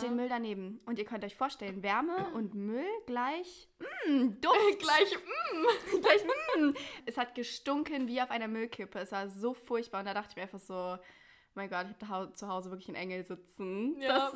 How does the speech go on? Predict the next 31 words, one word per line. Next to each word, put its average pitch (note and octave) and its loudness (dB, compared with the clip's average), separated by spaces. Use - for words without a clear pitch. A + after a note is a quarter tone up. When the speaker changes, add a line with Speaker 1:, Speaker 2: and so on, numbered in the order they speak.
Speaker 1:
ist - -4
Speaker 2:
thank C4 -8
Speaker 1:
wirklich D#4+ 4
Speaker 2:
you C#4+ 0
very C4+ 2
much. C#4 0
Speaker 1:
wirklich B4 0
so A4+ 2
schlimm A4 0
gewesen. F#4 0
Speaker 2:
Und B3 -2
dann, A#3+ 4
also, - -6
ach - -6
so, C#4 -8
genau, A#3 -2
was A3+ -4
ja A#3+ -2
auch - -8
noch C#4+ -8
dazu A#3+ -8
kam, A3+ -8
war G3+ -6
mit A3 -10
diesem G3+ -10
schwierige G#3+ -8
Zeit G#3+ -8
am G3+ -8
Anfang G3+ -10
in G3+ -6
Berlin. G3 -8